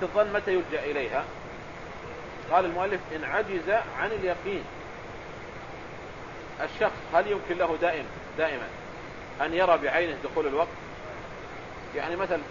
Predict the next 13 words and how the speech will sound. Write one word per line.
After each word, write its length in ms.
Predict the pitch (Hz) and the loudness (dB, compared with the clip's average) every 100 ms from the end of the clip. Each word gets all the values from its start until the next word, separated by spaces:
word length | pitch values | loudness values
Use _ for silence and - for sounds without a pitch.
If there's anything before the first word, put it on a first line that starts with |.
| - 160 | -8 -4
في 80 | |
مثل 160 | 180 202 | 2 2
البنيان 580 | 190 165 156 143 131 143 - - - 147 | 2 0 -2 0 0 0 -4 -10 -4 -2
قد 140 | 147 | 6
لا 140 | 170 | 6
ترى 220 | 208 240 226 | 6 4 4
بعينك 400 | 202 202 185 170 156 | 4 2 0 0 0
غروب 180 | 175 160 | 0 0
الشمس، 340 | - 175 156 - - - - - - - - - - - - - - - - - - - - - - - | 0 0 0 -10 -10 -10 -12 -10 -10 -10 -10 -10 -10 -10 -10 -10 -10 -10 -10 -10 -10 -10 -10 -10 -10 -2
ما 100 | 151 | 0
ترى 240 | 170 147 131 | 2 2 2
بعينك 420 | 131 156 147 156 - - - - - 127 | 0 -2 -2 -4 -6 -10 -10 -10 -8 0
غروب 320 | 156 175 | 4 6